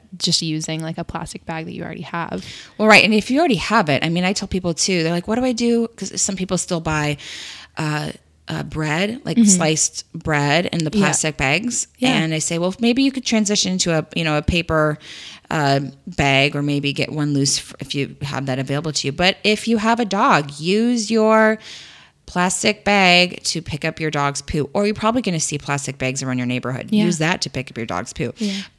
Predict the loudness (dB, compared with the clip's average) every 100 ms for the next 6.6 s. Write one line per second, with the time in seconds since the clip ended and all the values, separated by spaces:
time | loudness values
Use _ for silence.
0 | 0 2 4 2 4 2 0 -6 -8 -6
1 | -4 0 0 0 -2 -2 -2 0 0 0
2 | 0 0 0 -2 -2 0 0 -2 -4 -4
3 | -2 -2 -4 -4 -2 -2 -2 -2 -2 -2
4 | -2 -4 -8 _ -8 -6 -6 -8 -4 -2
5 | -2 -2 -6 -6 -4 -4 -4 -12 -8 2
6 | 4 4 2 2 2